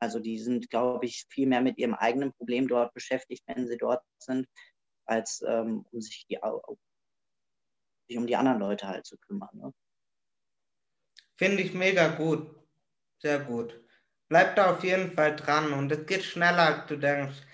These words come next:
Speaker 2: Also ich muss sagen, m-, bei mir hat's auch zweitausendachtzehn angefangen, aber manche Sachen sind nachher so, da weißt du gar nicht mehr, wow, das ist ja schon so lang her.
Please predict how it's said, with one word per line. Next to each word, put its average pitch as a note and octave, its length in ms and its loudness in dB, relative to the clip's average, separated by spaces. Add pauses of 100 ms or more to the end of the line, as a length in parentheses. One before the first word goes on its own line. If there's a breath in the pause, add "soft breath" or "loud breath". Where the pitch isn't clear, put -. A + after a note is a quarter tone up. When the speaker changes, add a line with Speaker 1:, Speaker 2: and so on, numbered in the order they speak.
(180 soft breath)
Speaker 2:
Also D#3+ 240 2 (400)
ich D#3+ 140 -2
muss F#3+ 200 -4
sagen, F#3+ 520 0
m-, C#3 360 -6
bei F3 160 2
mir G3 160 -2
hat's G3 220 -6
auch F#3+ 260 0
zweitausendachtzehn E3+ 1040 -2
angefangen, G3 800 -6 (960)
aber D#3 720 4
manche F#3 440 0
Sachen F3 540 0
sind E3 260 0
nachher D#3+ 420 2
so, F3 480 -2 (680)
da D3+ 160 -2
weißt E3+ 340 2
du E3 100 -4
gar D#3+ 220 4
nicht D#3+ 240 -2
mehr, D#3 220 0
wow, E3+ 400 4 (260)
das D#3 220 -4
ist E3 160 0
ja D#3+ 120 2
schon D3+ 300 -4
so F3+ 200 -2
lang D3+ 320 0
her. E3 540 2